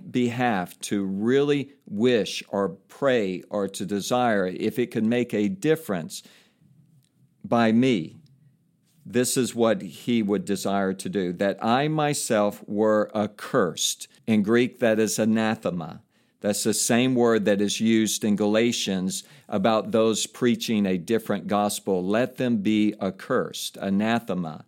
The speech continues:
I would see this as eternally condemned, separated from Christ. This is what he says in the next statement, "Separated from Christ for the sake of my brethren, my kinsmen according to the flesh." If it was up to me, this is what I believe Paul is saying, "If it is up to me,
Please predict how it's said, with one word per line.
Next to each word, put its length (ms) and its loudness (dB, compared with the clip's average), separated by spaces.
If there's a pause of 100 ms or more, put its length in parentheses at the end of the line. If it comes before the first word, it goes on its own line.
I 160 2
would 200 2
see 280 2
this 340 2
as 400 0
eternally 680 0
condemned, 640 0
separated 920 0
from 200 -4
Christ. 540 -4
This 220 -4
is 180 -6
what 160 0
he 100 0
says 440 0
in 100 -2
the 100 0
next 300 -2
statement, 520 -4
"Separated 1000 2
from 480 -2
Christ 540 0 (300)
for 120 0
the 160 2
sake 440 0
of 140 -4
my 200 2
brethren, 600 0
my 180 0
kinsmen 560 -4
according 720 -4
to 140 -8
the 100 -6
flesh." 560 -10
If 240 0
it 120 2
was 220 0
up 260 2
to 140 0
me, 460 0
this 220 0
is 140 -4
what 180 4
I 100 6
believe 400 2
Paul 300 0
is 100 -6
saying, 340 -6
"If 220 0
it 80 2
is 220 2
up 240 2
to 120 0
me, 520 0